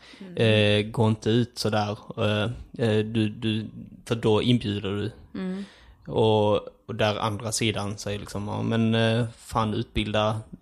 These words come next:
Speaker 2: pojkar till att
Speaker 1: Mm.
Speaker 2: inte begå så här hemska saker."
Speaker 1: Mm.
Speaker 2: Eh, finns, hur, hur, hur löser man ett sånt problem?
Speaker 1: Vilken utav de här två,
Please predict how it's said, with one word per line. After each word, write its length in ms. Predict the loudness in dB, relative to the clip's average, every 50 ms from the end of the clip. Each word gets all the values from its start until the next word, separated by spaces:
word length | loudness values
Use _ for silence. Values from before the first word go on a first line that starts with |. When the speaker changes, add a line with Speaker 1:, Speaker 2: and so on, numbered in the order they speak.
| -20 _
Speaker 2:
pojkar 520 | -2 0 0 0 0 0 -2 0 0 0 -2 -8 -10 -4
till 180 | -2 -2 -2
att 60 | 0
Speaker 1:
Mm. 80 | 0 0
Speaker 2:
inte 420 | 0 0 0 0 2 2 2 2 0 -4 -12 _ _ _ _ _ _ _ _ _ _ _ _ _ _ _ _ _ _ _
begå 640 | -18 -16 -4 0 0 2 2 2 2 2 2 0 -4 -6 -10 _ _ _ _ _ _ _
så 180 | -8 -2 0 0
här 240 | 2 2 0 -2 -6 -14 _ _ _ _ _ _ _ -16 -14 -12 -12 -12 -14 -16 -18 -20 -20 -20 -14 -8
hemska 300 | -6 -6 -4 -4 -4 -4
saker." 320 | -2 0 -2 -2 -2 -4 -6 -8 -12 -20 -20 -20 -20 -20 -20 -20 -20 -20 _ _ _ _ -6 -2
Speaker 1:
Mm. 280 | 0 2 2 4 2 2
Speaker 2:
Eh, 60 | 0 -4 -10 _ -20 -20 _ _ _ _ _ _ _ -20 _ _ _ _ _ _ _ _ -20 -20 _ _ _ _ _ _ _ -20 -20 -2
finns, 400 | 2 2 4 4 2 0 -4 -8 _ _ _ _ _ _ -18 -6 -2
hur, 160 | -2 -2 -2 -4 -2
hur, 220 | 0 0 0 0 -4 -12 -12 -4
hur 160 | -2 0 2
löser 360 | 2 2 0 0 -2 -2 -2
man 160 | 0 0 0 -2
ett 140 | -2 -4
sånt 280 | -6 -6 -6 -6 -10 -14
problem? 260 | -12 -8 -6 -6 -6 -8 -12 _ _ _ _ _ -16 -16 -16 -18 _ -20 -20 -14
Speaker 1:
Vilken 840 | -6 -2 2 2 4 4 2 0 -2 _ _ -2 -2 0 0 0 -2
utav 280 | -4 -4 -4 -4 -4
de 140 | -4 -4 -4
här 340 | -4 -4 -4 -2 -2 -2 -2
två, 560 | -4 -6 -10 -6 -4 -2 0 2 2 2 2